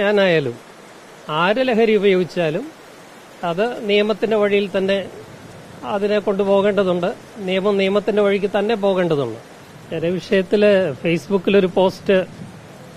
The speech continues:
ഇട്ടിട്ടുണ്ട്. അതിൽ ഞാൻ വ്യക്തമായിട്ട് പറഞ്ഞിട്ടുള്ളതുപോലെ ലഹരിക്ക് എല്ലാ കാലത്തും ഞാൻ എതിരാണ്. ഏഹ്, ലഹരിക്കെതിരെയുള്ള എല്ലാ പോരാട്ടങ്ങളിലും എന്നാൽ കഴിയും വിധം ഞാൻ പങ്കുചേരുന്ന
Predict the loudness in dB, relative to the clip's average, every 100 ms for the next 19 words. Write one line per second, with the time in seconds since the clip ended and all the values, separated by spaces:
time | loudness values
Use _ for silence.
0 | -20 -8 -4 -4 2 4 4 2 -4 -18
1 | -20 -20 -20 -20 -20 -20 -18 -12 -6 -4
2 | -2 -4 -4 0 2 0 -2 -2 -2 -4
3 | -4 -2 0 0 0 -2 -4 -14 -20 -20
4 | -20 -20 -20 -20 -20 -20 -18 -12 -4 -2
5 | 2 2 2 2 2 2 0 0 -2 0
6 | 2 2 2 2 0 -6 -12 -20 -20 -20
7 | -20 -20 -20 -18 -14 -12 -12 -12 -8 -4
8 | -4 -2 0 0 0 -2 -4 -6 -18 -20
9 | -20 -20 -20 -20 -20 -12 -10 -6 -2 -2
10 | -4 -4 0 0 -2 -4 -2 -4 -6 -10
11 | -20 -20 -20 -20 -20 -12 -6 -6 -4 -2
12 | -2 -4 -6 -6 -6 -6 -6 -4 -2 -2